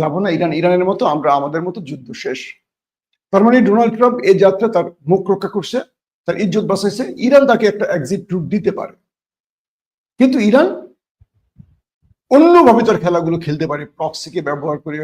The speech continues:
হরমুজ প্রণালীকে ব্যবহার করে, আহ, পার্সিয়ান গালফ ব্যবহার করে, যেটাই হোক, মধ্যপ্রাচ্যে চাপ সৃষ্টি করে অথবা মধ্যপ্রাচ্যে আক্রমণ করে আমেরিকাকে একটু দুর্বল করা, এই কাজগুলো ইরান করতে পারে আগামীতে, যাতে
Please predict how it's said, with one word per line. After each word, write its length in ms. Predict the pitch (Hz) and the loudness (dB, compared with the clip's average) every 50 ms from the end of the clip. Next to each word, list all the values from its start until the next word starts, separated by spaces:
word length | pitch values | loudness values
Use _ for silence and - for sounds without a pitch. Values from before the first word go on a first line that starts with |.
| 127 | -8
হরমুজ 320 | - 156 175 196 202 190 - - | -6 -4 -4 -2 -2 -4 -4 -6
প্রণালীকে 380 | - 170 165 160 151 147 131 156 147 143 | -6 -6 -6 -4 -4 -4 -6 -6 -6 -8
ব্যবহার 280 | 143 143 156 151 147 - - | -6 -6 -4 -6 -6 -6 -10
করে, 180 | 151 139 143 143 139 - _ _ _ _ _ _ _ _ - | -14 -14 -12 -14 -14 -16 _ _ _ _ _ _ _ _ -10
আহ, 200 | 131 139 135 139 _ _ _ _ _ - _ _ - - - - _ _ - | -8 -6 -6 -8 _ _ _ _ _ -20 _ _ -14 -14 -14 -14 _ _ -4
পার্সিয়ান 400 | 180 185 - - - 202 190 185 170 143 | -2 -2 -2 -2 -4 -2 -2 -2 -2 -2
গালফ 180 | 151 165 180 180 175 160 | -2 -2 -2 -2 -2 -4
ব্যবহার 280 | 143 139 156 156 151 - | -4 -4 -4 -6 -6 -6
করে, 120 | - 156 147 120 185 | -8 -10 -6 -2 -2
যেটাই 240 | 220 - 269 208 147 | -2 0 2 2 0
হোক, 120 | 151 - - - _ _ - 170 | 0 -2 -8 -12 _ _ -2 0
মধ্যপ্রাচ্যে 540 | 208 180 156 220 214 214 185 185 190 190 180 - 175 | 0 0 2 0 0 0 0 -2 0 -2 -2 -2 -2
চাপ 180 | 160 143 - - - | -2 -2 -2 -4 -10
সৃষ্টি 260 | - 175 - - 180 165 - | -10 -10 -10 -10 -10 -8 -6
করে 140 | 165 151 156 151 - _ _ _ _ _ - | -6 -6 -6 -6 -8 _ _ _ _ _ -6
অথবা 200 | 165 - 190 175 160 160 | -2 0 2 2 2 2
মধ্যপ্রাচ্যে 540 | 180 190 175 170 214 214 190 185 185 - 202 165 151 | 2 2 0 0 -2 0 0 -2 -2 -2 -4 -6 -6
আক্রমণ 320 | - - - 180 175 170 170 170 | -6 -4 -6 -4 -4 -4 -6 -6
করে 100 | 175 165 160 151 | -4 -2 -2 -2
আমেরিকাকে 380 | 156 165 160 156 - 175 151 156 | -2 -2 -4 -4 -6 -10 -12 -12
একটু 120 | 147 175 151 139 | -12 -12 -10 -10
দুর্বল 280 | 175 151 - 160 160 151 - | -8 -8 -6 -6 -6 -6 -6
করা, 140 | 151 143 139 - - - 196 | -8 -8 -10 -6 0 2 2
এই 80 | 220 - - | 2 2 0
কাজগুলো 340 | 160 165 156 156 226 233 - - | -2 -4 -4 -6 -6 -6 -6 -2
ইরান 160 | 190 175 156 160 - | -2 -2 -2 -2 -4
করতে 200 | 202 - - 202 143 | -6 -6 -6 -6 -4
পারে 120 | 165 175 170 - - - | -4 -4 -4 -4 -2 0
আগামীতে, 340 | 202 233 277 269 277 - 240 170 185 | 4 4 4 4 4 0 0 0 0
যাতে 200 | 165 - - | -2 -2 -6